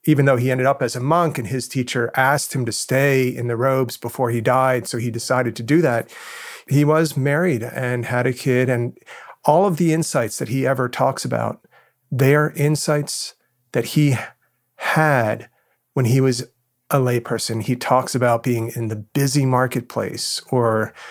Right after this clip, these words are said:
you know, in his depressive cycles, you know, in his twenties and thirties and the various things that he was going through in just daily living. And so it gives a lot of confidence whenever I'd hear him talk about it,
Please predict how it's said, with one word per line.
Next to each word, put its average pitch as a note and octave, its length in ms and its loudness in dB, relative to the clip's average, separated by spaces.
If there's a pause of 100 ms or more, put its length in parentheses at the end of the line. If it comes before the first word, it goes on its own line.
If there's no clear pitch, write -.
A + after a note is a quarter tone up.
(520)
you C3 120 4
know, A#2+ 160 4
in A#2+ 80 0
his A#2+ 300 0
depressive A#2+ 580 -2
cycles, A#2+ 1080 -2
you D3 60 0
know, C3 100 4
in A#2+ 40 2
his B2 180 0
twenties C3 380 0
and B2 180 -2
thirties B2+ 480 0
and A2+ 120 -4
the A2+ 40 -4
various A#2 360 -2
things B2 240 -2
that A#2 80 -2
he A#2+ 80 -2
was A#2 180 0
going C3+ 300 2
through A#2 420 -2
in C#3+ 400 2 (960)
just - 320 2
daily C#3+ 300 4
living. C#3+ 440 -2 (920)
And C#3 140 4
so D#3 180 4
it C#3+ 80 0
gives D#3+ 180 2
a D#3+ 60 2
lot C#3 180 2
of A#2+ 120 -4
confidence D#3 800 -2
whenever C3+ 280 0
I'd B2 160 0
hear D3+ 340 0
him B2 300 0
talk D3 320 -2
about B2 280 0
it, A#2+ 160 -4